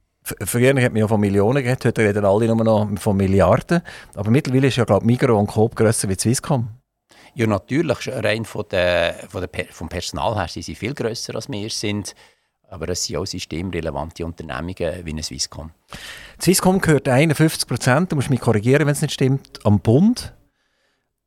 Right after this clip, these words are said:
Speaker 1: Hat der Bund nicht schon lange sollen die Finger laden von, von dieser Swisscom und endlich aufhören und sagen, wir tun die in die Freiheit entlassen, die sollen machen,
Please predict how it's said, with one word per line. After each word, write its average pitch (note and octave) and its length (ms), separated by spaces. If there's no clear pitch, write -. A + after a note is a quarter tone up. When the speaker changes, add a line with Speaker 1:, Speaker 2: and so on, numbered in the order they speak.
Speaker 1:
Hat A#2+ 200
der A#2 100
Bund C#3+ 280
nicht C3 260
schon A#2 160
lange B2 260
sollen A2 280
die - 60
Finger B2+ 260
laden A#2 340
von, A2 220
von A#2 120
dieser A2 180
Swisscom G#2+ 500
und - 160
endlich A#2+ 340
aufhören D3 420
und A2 140
sagen, B2+ 300
wir A#2+ 100
tun A#2 160
die A2 80
in G#2 100
die G2 60
Freiheit B2+ 520
entlassen, A#2+ 400
die B2 60
sollen G#2 240
machen, A#2 420